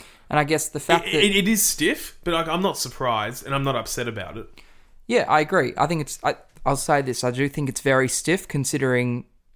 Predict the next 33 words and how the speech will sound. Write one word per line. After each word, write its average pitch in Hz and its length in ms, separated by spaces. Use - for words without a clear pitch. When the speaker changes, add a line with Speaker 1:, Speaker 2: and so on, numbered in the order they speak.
Speaker 1:
I - 120
think 139 320
he 131 260
was 127 240
one 131 160
of 127 60
those 127 180
players 127 380
on 123 100
the 127 60
list 123 340
who 131 80
would 127 80
have 123 60
been 123 180
very 123 240
dedicated, 123 640
doing 131 300
all 139 200
the 131 120
right 123 200
things. 190 520
But 131 380
at 135 120
the 139 80
same 143 320
time, 127 420
you 120 40
know, 123 280
I, - 80
<sighs> - 80
it's - 160
stiff, - 420